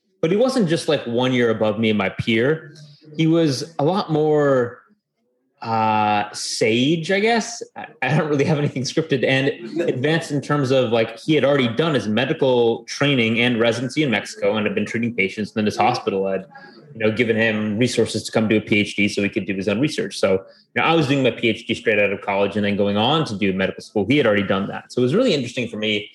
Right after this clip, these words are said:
to have someone who I could kinda consider a peer, but who also had all this interesting life experience and expertise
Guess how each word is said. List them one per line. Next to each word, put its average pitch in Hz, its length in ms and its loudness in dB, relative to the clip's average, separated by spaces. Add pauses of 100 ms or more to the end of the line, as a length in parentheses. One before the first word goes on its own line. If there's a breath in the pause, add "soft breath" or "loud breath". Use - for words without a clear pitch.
(380 soft breath)
to 139 60 0
have 135 320 2
someone 135 580 0
who 127 120 4
I 120 80 2
could - 220 -12
kinda 147 320 0
consider 220 400 2
a 208 60 0
peer, 233 260 0
but 147 140 2
who 131 120 4
also 156 260 0
had 135 120 -2
all 147 360 -2
this 139 200 0
interesting 123 400 -8
life 104 240 -2
experience 104 540 -2
and 98 80 -4
expertise 120 840 0